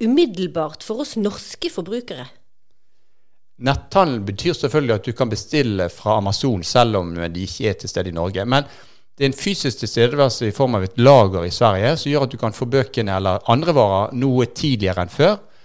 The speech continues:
Speaker 2: Eh, det betyr at det er litt mer attraktivt å bruke Amazon, for du får det tidligere på døren.
Speaker 1: Ja, er det grunn til å tro at vi nordmenn i større grad vil handle på Amazon fremover, også før de eventuelt kommer helt til Norge?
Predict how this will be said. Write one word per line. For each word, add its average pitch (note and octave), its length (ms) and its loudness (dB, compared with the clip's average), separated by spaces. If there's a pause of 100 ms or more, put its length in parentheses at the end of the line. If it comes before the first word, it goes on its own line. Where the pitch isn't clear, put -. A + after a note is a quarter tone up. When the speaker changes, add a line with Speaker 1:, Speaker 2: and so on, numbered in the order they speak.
(540)
Speaker 2:
Eh, C#3 260 6
det D3+ 320 2
betyr B2 320 0
at A2 240 0
det B2 120 4
er C#3+ 120 2
litt - 160 -4
mer - 160 -6
attraktivt A2+ 480 -2
å G#2 220 2 (100)
bruke A#2+ 320 0
Amazon, D#3 480 -2
for B2+ 160 -4
du A2+ 80 -2
får C3+ 220 0
det G#2 160 0 (340)
tidligere G#2+ 400 -2
på F#2 80 -6
døren. F2+ 280 -4 (640)
Speaker 1:
Ja, D4 160 4
er G4+ 80 4
det D#4 80 0
grunn E4+ 160 0
til D#4+ 160 -2
å F#4 80 0
tro E4+ 140 -2 (100)
at G3+ 300 -6 (180)
vi B3+ 320 -2
nordmenn G#3 540 -2 (180)
i A3 80 -4
større G#3 640 -2 (180)
grad C#4 320 -2
vil F3+ 160 -6
handle G3+ 320 -4
på - 160 -6
Amazon F#3 400 -6
fremover, F#3 540 -2 (100)
også - 240 -2
før A4 240 -4
de C4 160 -2
eventuelt A3 480 -4
kommer G3+ 400 -8
helt - 460 -10 (100)
til F#3+ 140 -8
Norge? F3+ 180 -6